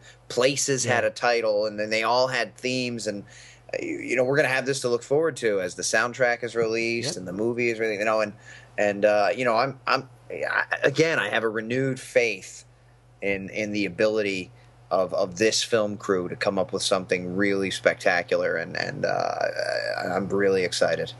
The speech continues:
Speaker 2: Now, at Comic-Con also, they released the poster,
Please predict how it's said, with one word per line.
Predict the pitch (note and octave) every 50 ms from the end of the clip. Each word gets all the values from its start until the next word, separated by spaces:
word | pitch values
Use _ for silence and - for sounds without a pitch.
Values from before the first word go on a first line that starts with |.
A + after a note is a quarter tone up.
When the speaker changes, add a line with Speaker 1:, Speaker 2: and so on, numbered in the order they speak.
| - - - - - - -
Speaker 2:
Now, | - C3+ C3+ C#3 C3+ C3+
at | C#3 C#3+ -
Comic-Con | - - D3 C#3 C3 - C#3+ B2+
also, | B2+ C3+ D#3 - C#3+ B2
they | A#2 A2+ A2
released | A2+ A2+ A2+ A#2 A#2+ - - -
the |
poster, | - - - C#3 C3+ C#3+ - - A#2 G2 F2+